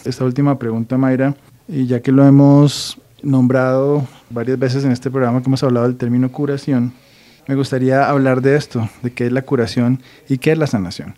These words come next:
porque varias veces, eh, hemos tocado este término curación en lo que hemos dicho.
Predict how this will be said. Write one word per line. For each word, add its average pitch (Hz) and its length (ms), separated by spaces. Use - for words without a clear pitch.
porque 117 920
varias 123 340
veces, 135 640
eh, 120 180
hemos 127 200
tocado 156 320
este 139 140
término 131 360
curación 110 460
en 120 80
lo 110 80
que - 80
hemos 104 180
dicho. - 280